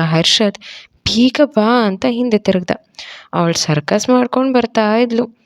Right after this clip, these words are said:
"ಅಯ್ಯೋ, ಇವಳು ಹಿಂಗ್ ಬಂದ್ರೆ ನಾವ್ ಹೋಗ್ ತಲುಪದೆ ಹಾಗೇನೆ" ಅನ್ಕೊಂಡು ಅವಳನ್ನ ನೋಡ್ದ. ಅವಳು ಈ ಅಂತ ಇರೋ ಹಲ್ಲೆಲ್ಲ ಬಿಟ್ಟು ನಗ್ತಾ ಇದ್ಲು. ಅವನು ಇವಳ ಹತ್ರ ಬಂದು "ತಗೋ, ಹಿಡ್ಕೊ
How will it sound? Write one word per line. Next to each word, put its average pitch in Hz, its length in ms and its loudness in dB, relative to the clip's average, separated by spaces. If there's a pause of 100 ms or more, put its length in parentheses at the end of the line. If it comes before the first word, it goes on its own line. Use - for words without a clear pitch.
(320)
"ಅಯ್ಯೋ, 180 400 2 (560)
ಇವಳು 190 280 4
ಹಿಂಗ್ 190 260 4
ಬಂದ್ರೆ 202 420 2 (240)
ನಾವ್ 202 300 -2
ಹೋಗ್ 196 260 0 (100)
ತಲುಪದೆ 180 540 0 (120)
ಹಾಗೇನೆ" 190 480 0 (520)
ಅನ್ಕೊಂಡು 190 560 0 (120)
ಅವಳನ್ನ 185 420 2
ನೋಡ್ದ. 170 280 0 (520)
ಅವಳು 185 340 2 (300)
ಈ 196 120 2 (520)
ಅಂತ 170 260 0 (140)
ಇರೋ 170 240 4
ಹಲ್ಲೆಲ್ಲ 180 640 2
ಬಿಟ್ಟು 170 380 -2
ನಗ್ತಾ 320 500 -2
ಇದ್ಲು. 202 300 0 (560)
ಅವನು 180 340 2 (140)
ಇವಳ 302 260 4
ಹತ್ರ 233 380 -2
ಬಂದು 196 360 2 (200)
"ತಗೋ, 233 240 0 (100)
ಹಿಡ್ಕೊ 214 400 -4